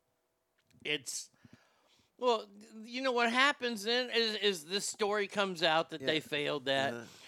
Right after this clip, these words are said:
Speaker 1: So some big name rapper or
Speaker 2: Sure.
Speaker 1: somebody will come
Speaker 2: Yeah.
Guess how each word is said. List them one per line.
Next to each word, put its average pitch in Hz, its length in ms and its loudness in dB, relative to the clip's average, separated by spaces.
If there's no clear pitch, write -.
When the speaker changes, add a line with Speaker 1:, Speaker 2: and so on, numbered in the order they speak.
Speaker 1:
So 208 280 2
some 190 460 4
big 160 340 4
name 175 360 2
rapper 160 840 4
or 135 80 -4
Speaker 2:
Sure. - 80 -10
Speaker 1:
somebody 160 720 4
will 156 160 -4
come 151 460 0
Speaker 2:
Yeah. 127 200 -8